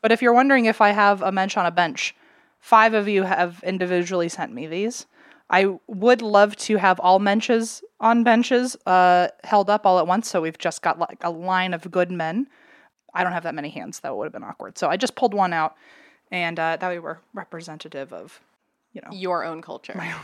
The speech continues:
Speaker 1: culture, as I'm <laughs> covered in garland and Christmas lights. Okay. Um, and then finally, because it's Christmas, I wanted to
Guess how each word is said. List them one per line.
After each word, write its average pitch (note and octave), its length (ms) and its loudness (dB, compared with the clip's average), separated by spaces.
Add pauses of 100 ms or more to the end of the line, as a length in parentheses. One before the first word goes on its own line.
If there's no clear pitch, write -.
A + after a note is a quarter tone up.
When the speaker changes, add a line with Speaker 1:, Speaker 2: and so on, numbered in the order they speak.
Speaker 1:
culture, - 340 -20 (240)
as F#3 200 -4
I'm C#4+ 180 0 (200)
<laughs> - 220 -16
covered G3 320 0
in F3 140 -8
garland D3+ 500 -8
and D#3 180 -18
Christmas - 360 -20
lights. - 280 -20
Okay. A3 260 0 (640)
Um, A#3+ 280 6
and B3 100 6
then B3 160 4
finally, C4+ 520 4
because G#3+ 320 0
it's G3 140 -8
Christmas, G3 380 -2
I F3 80 4
wanted E3+ 280 -2
to E3 260 2